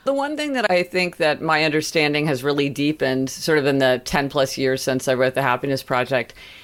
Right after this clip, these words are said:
is I really more and more believe that there is no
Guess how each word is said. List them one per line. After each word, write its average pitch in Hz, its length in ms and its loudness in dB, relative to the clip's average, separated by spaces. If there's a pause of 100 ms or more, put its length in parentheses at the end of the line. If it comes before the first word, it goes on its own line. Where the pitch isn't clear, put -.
(260)
is 190 280 4 (240)
I 190 100 4
really 190 720 4
more 175 300 2
and 170 140 0
more 156 260 2
believe 143 720 -4
that 151 280 0
there 185 140 4
is 185 300 2
no 156 480 2